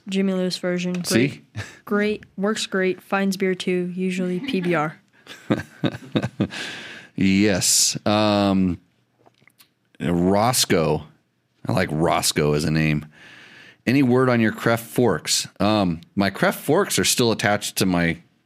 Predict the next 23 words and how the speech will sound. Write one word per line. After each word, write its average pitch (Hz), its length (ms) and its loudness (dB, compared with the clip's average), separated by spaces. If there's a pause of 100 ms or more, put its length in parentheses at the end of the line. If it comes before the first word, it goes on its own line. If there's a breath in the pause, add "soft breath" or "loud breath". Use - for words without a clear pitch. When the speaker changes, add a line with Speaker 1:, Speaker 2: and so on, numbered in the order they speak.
(140)
Speaker 2:
bike. 104 540 -2
My 87 280 2
Kreft 110 300 0
shock 120 640 0
is, 87 500 2 (320 loud breath)
was 87 160 2
shipped - 300 -2
back 90 240 0
up 92 200 -2
to 90 200 2
Bend, 87 260 0
Oregon, 87 640 0
and 82 380 0
is 78 200 0
being, 80 520 0 (460 loud breath)
um, 80 600 0 (380)
re-, 92 680 0
reset 90 440 2
up. 90 280 -2 (100)
So 80 400 0 (540 loud breath)
I, 85 360 2
um, 78 440 0 (640)
I 85 500 0